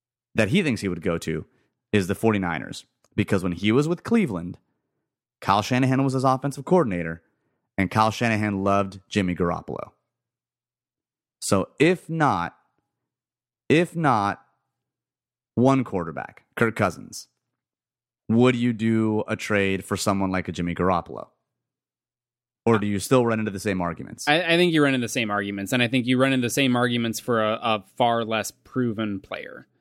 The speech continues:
Speaker 2: right? The, the advantage of going Jimmy Garoppolo is maybe you don't have to. I mean, you know, Washington, uh, of course, is floating out, like, they want an R G three-like offer, which,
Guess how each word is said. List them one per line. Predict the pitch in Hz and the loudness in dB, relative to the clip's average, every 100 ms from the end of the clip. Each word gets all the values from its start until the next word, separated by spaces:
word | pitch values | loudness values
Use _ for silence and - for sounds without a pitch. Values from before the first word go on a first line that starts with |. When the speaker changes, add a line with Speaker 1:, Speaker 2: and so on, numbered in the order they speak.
| _ _ - | _ _ 0
Speaker 2:
right? | 110 110 | 0 2
The, | 123 127 | 0 0
the | 127 127 | 2 2
advantage | 117 147 190 196 160 | 4 2 2 2 2
of | 135 | 2
going | 147 143 139 | 2 2 2
Jimmy | 123 131 120 | 2 0 0
Garoppolo | 113 107 113 107 104 | 0 -2 -2 -2 -2
is | 98 | -2
maybe | 120 147 160 156 | 2 4 2 2
you | 151 135 | 2 2
don't | 131 117 | 0 -4
have | 127 110 | -6 -4
to. | 127 | 0
I | |
mean, | 117 117 110 - _ _ _ | 0 0 0 -6 _ _ _
you | 120 | -2
know, | 110 | 0
Washington, | 107 131 127 131 120 120 120 - | 0 0 0 -2 -2 -4 -4 -4
uh, | 131 131 | -6 -6
of | 123 | -8
course, | - 123 110 | -2 0 0
is | 110 | -6
floating | - 127 117 113 | -4 0 0 0
out, | 107 110 110 | -2 -2 -4
like, | 101 | -2
they | 117 | -2
want | 110 104 | 0 -2
an | 113 | -4
R | 123 117 110 | -2 0 -2
G | 110 104 | -4 -6
three-like | - 107 104 95 95 95 | -8 -6 -4 -2 -4 -6
offer, | 107 98 - - | -8 -10 -10 -4
which, | 104 - | -4 -4